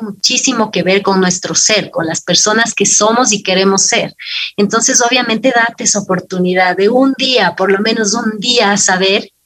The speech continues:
qué se siente no pitar todo el día para poder pasar rápido. ¿Qué se siente levantarte temprano y sentir tu cuerpo todas las mañanas? El saber que eres un ser íntegro,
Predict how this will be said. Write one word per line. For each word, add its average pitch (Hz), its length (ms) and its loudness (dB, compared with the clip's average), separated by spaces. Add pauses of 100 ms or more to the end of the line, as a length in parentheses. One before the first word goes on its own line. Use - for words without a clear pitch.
qué 247 80 -2
se 247 160 0
siente 226 460 0
no 208 200 0
pitar 190 460 -2
todo 185 220 2
el 190 180 0
día 180 320 -2
para 175 240 -2
poder 175 260 -6
pasar 170 380 -2
rápido. 151 440 -4 (600)
¿Qué 156 80 2
se 185 140 0
siente 254 320 0
levantarte 208 600 2
temprano 196 420 2
y 208 80 4
sentir 202 600 -6
tu 185 160 0
cuerpo 185 460 -4
todas 196 300 2
las 175 200 -6
mañanas? - 460 -20
El 180 120 -10
saber 196 440 2
que 208 120 2
eres 196 180 2
un 196 160 -2
ser 196 260 0
íntegro, 185 560 -8